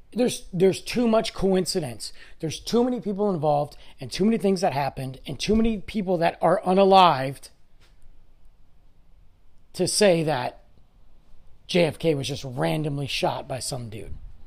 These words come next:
I don't buy it. I'm not, I'm not here to, to dive into the J F K conspiracy.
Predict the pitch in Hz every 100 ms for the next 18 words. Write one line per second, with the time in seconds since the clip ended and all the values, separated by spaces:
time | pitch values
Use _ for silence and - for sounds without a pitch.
0 | - - - 120 135 107 101 76 57 -
1 | - - - - - - - - 135 123
2 | - 143 165 180 - 208 180 156 - -
3 | - - 165 120 165 156 156 - 170 170
4 | 185 160 165 143 160 160 - 175 165 147
5 | 170 175 - 196 202